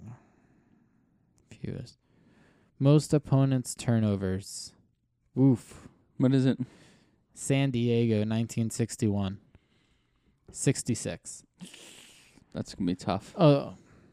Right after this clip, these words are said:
Speaker 1: or, wait.
Speaker 2: Uh, they
Speaker 1: Is that them turning it over or defense takeaways?
Speaker 2: Uh, either way,
Speaker 1: Uh,
Speaker 2: this Patriots defense has been
Speaker 1: let's
Speaker 2: unbelievable,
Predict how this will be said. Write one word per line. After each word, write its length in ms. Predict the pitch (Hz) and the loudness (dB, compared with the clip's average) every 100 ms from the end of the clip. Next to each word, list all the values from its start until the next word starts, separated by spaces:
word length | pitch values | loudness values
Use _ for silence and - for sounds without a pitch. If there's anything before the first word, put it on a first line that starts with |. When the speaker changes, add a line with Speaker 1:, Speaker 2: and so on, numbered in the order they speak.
| - | -6
Speaker 1:
or, 240 | - 147 - - _ _ _ _ - | 2 2 0 -8 _ _ _ _ -2
wait. 260 | 104 - - _ _ _ _ - - - - - - | -2 -2 -10 _ _ _ _ -20 -20 -20 -20 -20 -14
Speaker 2:
Uh, 120 | - 92 | -8 -6
they 200 | 95 90 _ - - _ _ _ _ _ _ _ _ _ _ - | -6 -10 _ -20 -20 _ _ _ _ _ _ _ _ _ _ -2
Speaker 1:
Is 160 | 117 | 0
that 380 | 117 110 110 110 _ _ _ _ _ _ _ _ _ _ _ _ _ _ _ _ _ | 2 2 2 -2 _ _ _ _ _ _ _ _ _ _ _ _ _ _ _ _ _
them 380 | 180 120 120 123 | -12 -4 -2 -2
turning 320 | - 139 131 | 0 0 2
it 80 | 127 | 2
over 360 | 143 185 220 156 | 2 2 0 0
or 40 | |
defense 400 | 113 120 117 104 | 0 -2 -2 -4
takeaways? 680 | - 110 104 - - - - - - - - _ _ _ _ - - _ _ _ - - - - - _ - _ _ _ _ _ _ _ _ _ _ - | -2 0 0 -4 -8 -12 -16 -18 -18 -20 -20 _ _ _ _ -20 -20 _ _ _ -20 -20 -20 -20 -20 _ -20 _ _ _ _ _ _ _ _ _ _ -8
Speaker 2:
Uh, 320 | 135 127 120 135 | -4 -2 0 2
either 180 | 139 | 4
way, 160 | 113 117 | 4 2
Speaker 1:
Uh, 60 | 95 | 2
Speaker 2:
this 240 | 101 117 | -2 -4
Patriots 420 | - 123 - 101 | -2 -2 -4 -8
defense 420 | - 107 95 98 | -4 -4 -2 -4
has 120 | 92 92 | -4 -4
been 140 | 95 | -4
Speaker 1:
let's 120 | 87 | -2
Speaker 2:
unbelievable, 720 | 104 104 104 98 92 92 - | -2 -2 -2 -4 -4 -4 -6